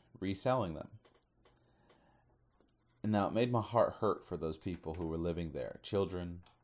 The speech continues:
men, women. It absolutely still does make my heart hurt for the people that are living there. And I want to help. So this is not coming from any kind of arrogant,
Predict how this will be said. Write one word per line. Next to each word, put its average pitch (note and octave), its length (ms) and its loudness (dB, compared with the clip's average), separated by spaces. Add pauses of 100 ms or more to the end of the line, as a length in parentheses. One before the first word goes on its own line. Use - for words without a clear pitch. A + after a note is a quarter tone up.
(160)
men, E2 440 -2
women. D#2+ 420 -4 (600)
It - 240 0
absolutely G2+ 480 2
still G2 240 -2
does F2 300 0
make D#2 220 -10
my D2 120 -10
heart D2+ 300 -6
hurt D2 240 -4
for E2 100 -10
the D2 80 -12
people D#2 300 -10
that D2 120 -12
are D2 60 -8
living C#2+ 300 -10
there. - 180 -16 (760)
And E2+ 100 -2
I F#2 40 4
want A#2+ 280 4
to - 80 -8
help. - 340 -2 (1400)
So - 140 -10
this E2+ 200 -8
is F2+ 120 -6
not A2+ 240 2
coming F#2 340 0
from E2 240 -4
any F2 180 0
kind D#2+ 300 -4
of C#2+ 100 -6 (440)
arrogant, E2+ 760 2